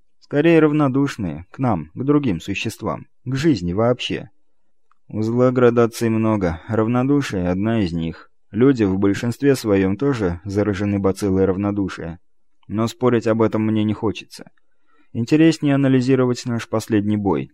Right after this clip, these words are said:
Ты помнишь?» Тая прижала пальцы к губам Кострова, заставив его замолчать. «Иван, давай не будем об этом тоже.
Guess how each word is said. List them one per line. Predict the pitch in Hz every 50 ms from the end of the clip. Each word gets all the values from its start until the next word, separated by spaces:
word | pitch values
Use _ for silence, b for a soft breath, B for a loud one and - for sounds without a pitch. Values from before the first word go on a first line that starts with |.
| _ _
Ты | - 107
помнишь?» | 98 - 147 151 156 135 107 95 - - - - _ _ _ _ _ _ _ _ _ _ _ _ _ _ _ _ _ _ _ _ _ _ _ _ - _ _ -
Тая | - 98 101 98 95
прижала | - - 101 92 92 101 95 95 95
пальцы | 92 95 95 90 - -
к | 95
губам | 92 101 98 98 95 90
Кострова, | - 92 92 - - 113 113 117 120 120
заставив | 110 113 95 - - 92 92 95 92
его | - - 101 95 95
замолчать. | 90 98 101 101 98 95 - - - - - - - _ _ _ _ _ _ _ _ _ _ _ _ _ _ _ _ _ _ _ _ _ _ _ _
«Иван, | - 117 127 135 143 143 131 110
давай | 113 135 147 170 175
не | 160 131
будем | 104 90 98 90 95 92 92
об | 92 90 87
этом | 90 87 - 90 85
тоже. | - 92 92 80 82 78 85